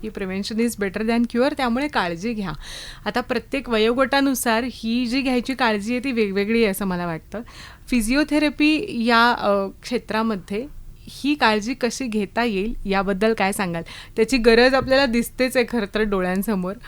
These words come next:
पण मग पर्टिक्युलरली आपल्याला काय काय करता येईल वेगवेगळ्या वयोगटाप्रमाणे, हे आपण सांगूया.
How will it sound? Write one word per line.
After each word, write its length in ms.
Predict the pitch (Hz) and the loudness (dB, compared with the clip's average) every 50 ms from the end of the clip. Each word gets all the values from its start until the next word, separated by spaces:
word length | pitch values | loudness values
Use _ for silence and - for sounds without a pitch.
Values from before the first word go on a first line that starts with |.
| - - - - - - - | -16 -16 -18 -18 -20 -4 0
पण 160 | 240 240 247 254 | 2 4 4 4
मग 180 | 247 254 277 277 - - - - - - - - - - - - - - | 4 2 0 -2 -6 -12 -20 -20 -20 -20 -20 -20 -18 -16 -16 -10 0 2
पर्टिक्युलरली 640 | 269 262 233 330 311 - 285 233 208 180 180 202 220 | 2 4 4 4 2 2 2 0 0 0 0 -2 -2
आपल्याला 300 | 226 214 214 208 214 240 | -2 -2 -2 -2 -2 0
काय 220 | - 240 202 190 | 2 2 2 2
काय 180 | 180 220 233 240 | 0 -2 -4 -2
करता 360 | - 233 202 - - - 185 | -2 -4 -4 -4 -4 -4 -4
येईल 240 | 175 170 196 254 269 | -4 -4 -4 -4 -4
वेगवेगळ्या 440 | 254 214 175 190 190 185 202 214 208 | -4 -4 -2 -2 -4 -2 -2 -4 -2
वयोगटाप्रमाणे, 840 | 202 175 180 190 185 185 170 175 170 - 180 175 165 165 180 226 | -2 -2 -4 -4 -4 -6 -6 -8 -8 -8 -6 -6 -4 -4 -2 -2
हे 100 | 247 240 | -2 -2
आपण 260 | 208 165 - 170 170 - | -4 -4 -4 -6 -6 -6
सांगूया. 400 | - - - - - 170 175 | -8 -8 -8 -6 -6 -6 -6